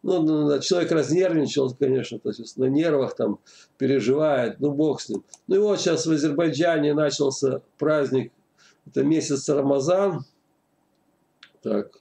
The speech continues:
вот, с сегодняшнего дня в Азербайджане начался ме-, месяц Рамазан.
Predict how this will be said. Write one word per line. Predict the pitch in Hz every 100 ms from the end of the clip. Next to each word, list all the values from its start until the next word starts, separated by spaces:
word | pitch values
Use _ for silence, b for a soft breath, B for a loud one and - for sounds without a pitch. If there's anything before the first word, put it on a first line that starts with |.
| -
вот, | 120 127 101 -
с |
сегодняшнего | - 165 190 165 - 151
дня | 143 175
в | 170
Азербайджане | 139 143 139 135 160 160 143
начался | 147 143 143 135 127
ме-, | 127 135 135
месяц | - 127 139 127 117
Рамазан. | 120 123 120 120 110 95